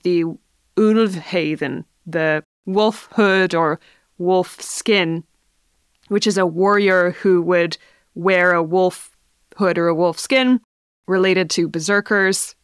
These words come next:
who are, at least symbolically, wearing the skin of a bear and going into a battle trance, embodying the wild animal in battle. And there's an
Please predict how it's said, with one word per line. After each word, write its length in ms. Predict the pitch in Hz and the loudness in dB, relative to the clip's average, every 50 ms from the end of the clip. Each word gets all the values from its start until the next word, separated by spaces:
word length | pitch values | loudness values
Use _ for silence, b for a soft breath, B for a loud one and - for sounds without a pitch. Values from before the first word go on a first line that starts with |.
| _ _ _ _ _ _ | _ _ _ _ _ _
who 460 | - - 202 202 185 180 175 175 - - _ _ - | -8 -2 0 2 4 4 4 2 0 -2 _ _ -6
are, 460 | 175 170 160 156 151 151 156 156 - _ _ _ _ _ _ _ _ - | -4 -2 -2 -2 -2 -2 -2 -4 -6 _ _ _ _ _ _ _ _ -6
at 120 | - 190 - | -6 -2 0
least 260 | 190 190 185 - - | 0 -2 -2 -4 -4
symbolically, 720 | - 170 170 165 - 202 196 190 190 185 - 208 196 190 | -4 -4 -4 -2 0 0 0 0 -2 -2 -2 -2 -2 0
wearing 340 | 170 180 170 170 170 170 170 | 0 0 0 0 0 -2 -4
the 80 | 170 | -6
skin 300 | - - - 185 170 160 | -6 -8 -6 -6 -4 -4
of 80 | 156 156 | -4 -8
a 80 | 156 | -8
bear 460 | 147 156 196 196 190 180 165 165 175 - _ _ _ - | -6 -4 -2 0 2 2 2 0 0 -2 _ _ _ -6
and 160 | - 180 185 175 | -4 -2 0 0
going 220 | 190 190 185 180 | 0 0 0 0
into 280 | 180 175 - - 180 170 | 0 -2 -2 -2 -2 -4
a 60 | 160 | -4
battle 540 | 160 - 185 165 175 - 185 175 165 170 b b b b b b b | -2 -2 -2 0 0 0 0 -2 -4 -6 b b b b b b b
trance, 520 | - - - 214 214 202 160 143 - - 175 | -10 -6 -2 0 2 2 0 0 -4 -4 -4
embodying 880 | 175 175 175 - 196 185 180 185 190 185 180 175 165 160 160 165 156 _ _ | -4 -4 -2 0 2 2 2 2 2 2 0 0 -2 -2 -4 -6 -8 _ _
the 120 | 180 180 170 | -4 -4 -4
wild 420 | 165 170 180 165 165 165 160 160 | -2 -2 -2 0 0 0 -2 -2
animal 580 | 170 156 165 170 165 165 156 143 139 156 175 _ _ _ _ _ _ _ _ _ - | -2 -2 -2 -4 -4 -4 -2 -4 -4 -4 -6 _ _ _ _ _ _ _ _ _ -2
in 240 | 208 196 175 170 165 | -2 -2 0 -2 -4
battle. 460 | 170 156 147 147 - 85 127 180 - _ _ b b b b b b | -4 -2 -2 -2 -2 -4 -6 -6 -8 _ _ b b b b b b
And 100 | - 202 | -2 0
there's 140 | 208 202 196 | 0 2 2
an 140 | 208 190 | 0 -2